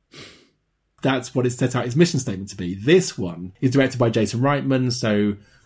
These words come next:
Ivan Reitman, who directed Ghostbusters, it's his son. So Jason Reitman did Juno and Up in the Air and Young Adult, and he tends to make social conscience films, although I think he's actually quite a dishonest filmmaker in how he does it, and his films are very, very conservative.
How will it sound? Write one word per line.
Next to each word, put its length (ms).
Ivan 340
Reitman, 380
who 80
directed 240
Ghostbusters, 580
it's 140
his 160
son. 560
So 120
Jason 320
Reitman 300
did 160
Juno 580
and 100
Up 160
in 120
the 120
Air 300
and 100
Young 240
Adult, 460
and 280
he 300
tends 340
to 100
make 440
social 400
conscience 500
films, 440
although 200
I 80
think 180
he's 100
actually 220
quite 220
a 20
dishonest 500
filmmaker 420
in 60
how 100
he 60
does 260
it, 100
and 80
his 100
films 240
are 40
very, 180
very 240
conservative. 760